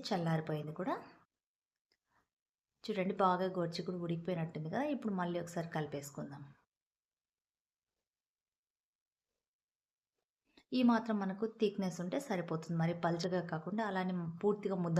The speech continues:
ముద్ద కూడా కాకుండా ఈ మాత్రం సరిపోతుంది. ఇప్పుడు గుప్పెడంత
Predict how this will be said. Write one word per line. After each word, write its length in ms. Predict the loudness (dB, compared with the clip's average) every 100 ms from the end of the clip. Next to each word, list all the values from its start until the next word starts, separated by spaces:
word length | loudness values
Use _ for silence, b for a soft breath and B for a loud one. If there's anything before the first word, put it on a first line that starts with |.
| 4
ముద్ద 120 | 2 2
కూడా 120 | 0 -2
కాకుండా 380 | -4 -4 -4 -4 -8 B B B B _
ఈ 100 | 2 4
మాత్రం 240 | 2 -2 -2
సరిపోతుంది. 340 | -2 -2 -4 -2
ఇప్పుడు 200 | 0 -2 B B B -2 0
గుప్పెడంత 500 | 2 2 4 0